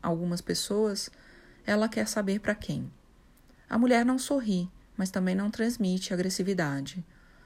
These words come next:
Dá a impressão de estudá-lo e chega a girar um pouco a cabeça para o lado, apesar da coleira. Às vezes ele tem a sensação urgente de que deveria gravar para sempre o rosto de certas pessoas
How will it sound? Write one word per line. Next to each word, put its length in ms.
Dá 120
a 60
impressão 460
de 100
estudá-lo 880
e 80
chega 300
a 40
girar 440
um 100
pouco 280
a 60
cabeça 420
para 180
o 40
lado, 420
apesar 400
da 100
coleira. 540
Às 180
vezes 260
ele 160
tem 160
a 80
sensação 720
urgente 640
de 140
que 320
deveria 440
gravar 440
para 240
sempre 420
o 60
rosto 340
de 60
certas 320
pessoas 680